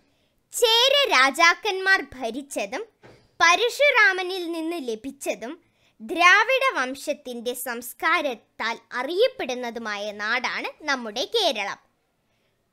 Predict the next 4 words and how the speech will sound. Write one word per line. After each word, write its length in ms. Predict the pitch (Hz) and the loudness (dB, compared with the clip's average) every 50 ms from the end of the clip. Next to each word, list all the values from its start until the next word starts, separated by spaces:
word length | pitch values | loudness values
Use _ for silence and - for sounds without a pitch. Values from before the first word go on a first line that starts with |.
| _ _ _ _ - | _ _ _ _ 0
കിളിപ്പാട്ടിലൂടെ 920 | 415 440 415 523 539 - 571 571 571 554 554 571 508 523 554 554 480 494 330 | 2 4 4 4 4 4 6 6 6 6 4 2 4 4 4 6 4 4 4
വളർന്ന 500 | 302 277 262 247 233 233 226 233 226 220 - _ - | 2 2 2 2 0 -2 -4 -4 -6 -6 -8 _ -12
മലയാള 600 | 226 233 233 226 240 247 247 247 240 240 233 226 | -6 -4 -4 -4 -2 -2 0 2 2 2 0 -2
സാഹിത്യത്തെക്കുറിച്ചും 1600 | 226 - - 254 233 226 254 - 285 277 - - 277 262 220 - 254 247 247 - 262 247 269 240 - - 539 622 - _ - - | -4 -6 -6 -6 -6 -6 -6 -8 -10 -10 -8 -8 -10 -8 -4 -4 -6 -6 -6 -6 -6 -6 -6 -4 -2 0 -2 -2 -2 _ -20 -20